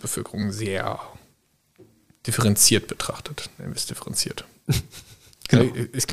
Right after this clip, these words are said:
Speaker 1: ich glaube, es gibt nur Leute, die sagen, entweder Riester ist scheiße oder Riester ist geil.
Speaker 2: Das stimmt.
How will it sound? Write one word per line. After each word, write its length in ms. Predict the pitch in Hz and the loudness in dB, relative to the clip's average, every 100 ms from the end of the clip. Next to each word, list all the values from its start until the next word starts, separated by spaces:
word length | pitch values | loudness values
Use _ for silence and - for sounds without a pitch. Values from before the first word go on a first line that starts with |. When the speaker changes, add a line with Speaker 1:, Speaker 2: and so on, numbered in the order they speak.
| - | 0
Speaker 1:
ich 100 | 135 | 6
glaube, 220 | 139 147 | 8 10
es 100 | 147 | 8
gibt 120 | 165 | 8
nur 80 | 151 | 10
Leute, 200 | 139 135 | 10 10
die 0 | |
sagen, 220 | 123 123 | 10 10
entweder 200 | 117 117 | 12 12
Riester 260 | 113 120 113 | 10 8 4
ist 240 | 92 - | 4 2
scheiße 300 | - 131 - | 8 8 8
oder 160 | 117 107 | 6 4
Riester 220 | 113 - | 2 0
ist 100 | - | -2
geil. 240 | - 95 - - | -2 -4 -6 -8
Speaker 2:
Das 160 | - 113 | 2 2
stimmt. 300 | 107 95 | 4 0